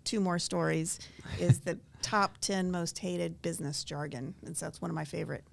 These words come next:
favorite topics. I don't thi-, when I look down that list, I don't think I really say any of them. So anyway, we'll get to that in a second. Okay, next top-, <laughs> next topic is how you can figure out the difference between, uh, misinformation, uh, that you hear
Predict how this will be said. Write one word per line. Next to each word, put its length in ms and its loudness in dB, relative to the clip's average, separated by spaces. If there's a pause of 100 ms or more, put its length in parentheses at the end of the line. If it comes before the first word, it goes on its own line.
(220)
favorite 320 0
topics. 400 0 (400)
I 100 4
don't 180 2
thi-, 120 -14
when 120 0
I 40 2
look 140 -2
down 140 2
that 120 2
list, 220 2
I 20 -2
don't 140 -2
think 180 -4
I 40 2
really 340 2
say 420 -2
any 220 0
of 180 -6
them. 300 -6 (840)
So 220 0
anyway, 220 -4
we'll 100 4
get 140 2
to 60 -6
that 100 -2
in 60 -8
a 20 -8
second. 240 -2
Okay, 180 0
next 260 0
top-, 200 6 (180)
<laughs> 180 -18
next 280 -4
topic 440 0
is 680 4 (480)
how 160 6
you 120 4
can 140 2
figure 300 4
out 180 6
the 60 0
difference 420 0
between, 1300 2
uh, 300 2
misinformation, 1080 0 (720)
uh, 200 2
that 200 -2
you 60 0
hear 320 0